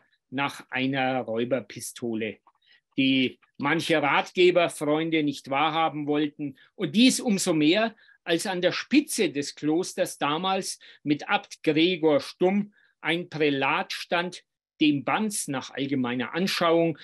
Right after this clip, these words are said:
seinen späteren Ruhm als Vorort der katholischen Aufklärung verdankte. Gregorstumm und Klosterkerker, das schien so gar nicht zu passen. Vor allem aber war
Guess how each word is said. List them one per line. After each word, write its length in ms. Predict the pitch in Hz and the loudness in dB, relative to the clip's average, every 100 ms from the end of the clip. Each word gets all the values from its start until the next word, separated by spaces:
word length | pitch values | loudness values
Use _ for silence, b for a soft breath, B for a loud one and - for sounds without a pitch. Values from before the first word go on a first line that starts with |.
| B | B
seinen 440 | B 151 151 156 143 | B -2 0 2 0
späteren 880 | - - 156 202 - 180 170 151 143 | -2 0 0 0 0 2 2 2 0
Ruhm 640 | 135 160 208 226 214 202 B B | -2 2 4 4 4 2 B B
als 260 | - 147 - | -6 -6 -6
Vorort 840 | - 180 208 208 190 185 175 - - b - | 0 4 6 6 4 0 0 -8 -20 b -2
der 100 | 165 | -2
katholischen 760 | 180 160 - 156 160 151 170 | -2 -4 2 4 4 4 -4
Aufklärung 760 | 180 151 139 - 135 131 123 117 | -8 -6 -6 -6 -2 -2 -2 -6
verdankte. 600 | 123 113 110 104 - 92 _ _ _ _ _ _ - | -6 -8 -10 -12 -14 -14 _ _ _ _ _ _ -10
Gregorstumm 1160 | 117 151 180 214 196 202 190 - 196 185 165 135 | -4 2 4 4 4 4 4 0 2 2 0 -4
und 300 | 160 143 - | -6 -8 -10
Klosterkerker, 1400 | - 135 147 208 - - 135 - - 131 110 - 113 _ b b b | -2 4 6 4 2 0 -2 -2 -6 -6 -6 -10 -10 _ b b b
das 180 | 151 143 | -4 -2
schien 480 | - 160 160 160 147 b | -2 0 2 0 -2 b
so 280 | - 175 147 | -6 -4 -2
gar 420 | 139 139 135 135 | -2 0 2 0
nicht 360 | 139 127 - - | -2 -6 -8 -6
zu 180 | 170 156 | -6 -6
passen. 420 | - - - - _ _ _ _ _ _ _ _ _ _ _ _ b b | -10 -10 -10 -14 _ _ _ _ _ _ _ _ _ _ _ _ b b
Vor 180 | 240 | 0
allem 220 | 311 349 226 | 2 2 2
aber 460 | 175 180 185 147 | 2 2 2 2
war 500 | 139 139 160 226 208 | 2 2 2 0 -4